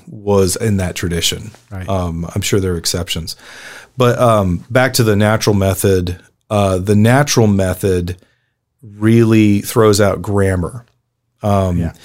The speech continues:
Speaker 1: and says, "Hey, we're just gonna learn this through total immersion." And, um, I, I would be critical of that as well,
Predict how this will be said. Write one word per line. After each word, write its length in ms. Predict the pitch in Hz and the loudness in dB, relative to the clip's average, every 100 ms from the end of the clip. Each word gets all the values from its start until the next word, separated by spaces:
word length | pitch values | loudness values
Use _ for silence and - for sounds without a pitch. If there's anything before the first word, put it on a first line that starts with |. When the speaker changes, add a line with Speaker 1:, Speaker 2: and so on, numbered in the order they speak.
| - - - | -20 -20 -4
Speaker 1:
and 180 | 107 98 | -2 0
says, 400 | - 107 92 87 | 2 2 0 -2
"Hey, 680 | - - 113 104 98 95 90 _ _ | -4 0 2 2 0 -2 -6 _ _
we're 120 | 107 | -4
just 200 | 104 95 | 0 0
gonna 160 | 104 95 | 2 2
learn 180 | 95 92 | 0 0
this 160 | - | -2
through 120 | 90 | -4
total 280 | 87 92 85 | -4 -4 -4
immersion." 520 | 82 85 85 - - - _ _ _ _ | -4 -4 -4 -6 -8 -16 _ _ _ _
And, 480 | 117 113 113 107 104 | 2 4 4 2 2
um, 380 | 110 107 101 92 | 0 2 0 0
I, 240 | 98 131 139 | 0 0 0
I 240 | 101 104 | -2 0
would 220 | 127 131 | 2 2
be 120 | 117 | 0
critical 480 | 113 - 113 120 110 | 0 2 2 2 2
of 60 | 101 | 2
that 180 | 101 98 | 2 2
as 120 | 92 90 | 0 -2
well, 580 | 90 101 87 87 104 | -2 0 0 -4 -8